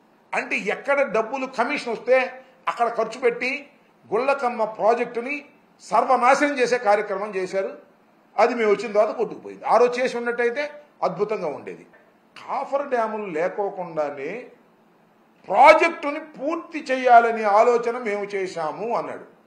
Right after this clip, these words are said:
చంద్రబాబు నాయుడు గారు, సాక్షాత్తు చంద్రబాబు నాయుడు గారు. డెబ్బై ఒక్క సంవత్సరాల చంద్రబాబు నాయుడు గారు, పద్నాలుగు సంవత్సరాలు ముఖ్యమంత్రిగా ఉన్నవాడు, మళ్ళా ఇప్పుడు ఐదు సంవత్సరాలు ముఖ్యమంత్రిగా ఎన్నిక కాబడినవాడు, కేంద్రంలో, రాష్ట్రంలో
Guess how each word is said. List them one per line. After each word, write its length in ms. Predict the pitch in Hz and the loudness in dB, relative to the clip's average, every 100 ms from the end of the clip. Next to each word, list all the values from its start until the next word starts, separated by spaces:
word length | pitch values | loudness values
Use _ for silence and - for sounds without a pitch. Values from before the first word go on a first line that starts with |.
| _ _ _ - | _ _ _ -14
చంద్రబాబు 320 | 196 220 165 | -12 -6 -6
నాయుడు 160 | 139 127 | -6 -10
గారు, 100 | 123 | -8
సాక్షాత్తు 540 | 156 175 - 190 185 | -6 -6 -4 -6 -4
చంద్రబాబు 460 | 196 156 127 101 82 | -10 -12 -12 -12 -14
నాయుడు 240 | 82 78 | -18 -20
గారు. 100 | 71 - _ _ _ _ 127 | -20 -20 _ _ _ _ -10
డెబ్బై 340 | 160 151 160 | -8 -2 -2
ఒక్క 160 | 147 139 | -2 -6
సంవత్సరాల 580 | 127 117 - 98 95 98 | -12 -14 -14 -14 -14 -14
చంద్రబాబు 360 | 135 156 190 | -6 -2 0
నాయుడు 180 | 214 220 | 0 0
గారు, 240 | 247 294 - - _ _ _ _ _ _ _ _ _ _ _ 151 | -2 -2 -10 -20 _ _ _ _ _ _ _ _ _ _ _ -4
పద్నాలుగు 500 | 165 175 165 156 143 | -4 -2 -2 -2 -6
సంవత్సరాలు 500 | 143 135 135 127 117 | -10 -10 -8 -8 -10
ముఖ్యమంత్రిగా 600 | 120 196 208 208 233 240 | -8 -6 -4 -4 0 0
ఉన్నవాడు, 600 | 240 247 269 311 - - _ _ - _ _ _ - | 0 2 0 0 -10 -20 _ _ -20 _ _ _ -16
మళ్ళా 400 | - 202 240 254 | -2 2 6 6
ఇప్పుడు 280 | 233 233 190 | 6 2 2
ఐదు 180 | 190 | 2
సంవత్సరాలు 460 | 175 185 185 175 170 | -2 -6 -2 -2 -2
ముఖ్యమంత్రిగా 580 | 160 190 185 180 165 165 | -6 -8 -8 -8 -4 -4
ఎన్నిక 340 | 143 170 233 | -4 -6 -8
కాబడినవాడు, 720 | 208 240 240 254 262 285 294 - - - _ _ _ _ _ _ | 2 4 6 4 4 4 2 -4 -16 -20 _ _ _ _ _ _
కేంద్రంలో, 840 | 190 240 240 226 214 208 240 247 208 | 4 4 4 0 0 2 4 6 6
రాష్ట్రంలో 1000 | 196 247 - 214 208 208 247 240 - | 6 4 2 -4 -2 0 2 2 0